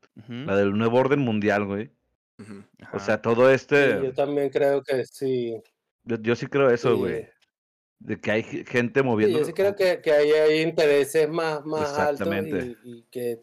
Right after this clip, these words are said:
Speaker 4: y que, pues, sí, te la tiene todo el sentido, bro, porque tú dices, "Bueno, chamo, no hay más tierra,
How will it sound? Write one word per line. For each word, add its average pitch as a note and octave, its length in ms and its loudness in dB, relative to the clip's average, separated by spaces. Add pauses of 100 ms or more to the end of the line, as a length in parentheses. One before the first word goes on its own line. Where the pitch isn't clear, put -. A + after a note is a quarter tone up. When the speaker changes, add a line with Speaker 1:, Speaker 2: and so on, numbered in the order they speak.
(1000)
Speaker 4:
y A#2 100 -16
que, B2+ 140 -4
pues, G#2+ 160 -6
sí, A#2 240 -8
te A#2 200 -8
la A2 140 -2
tiene A2+ 280 -4
todo F#3 160 2
el G3+ 40 -4
sentido, C#3 520 0
bro, A#2+ 160 2
porque A2+ 260 2
tú A#2+ 160 -4
dices, A#2+ 240 0
"Bueno, B2+ 240 2
chamo, A#2+ 300 -2
no A2+ 100 0
hay B2+ 80 2
más E3 180 0
tierra, F3+ 480 4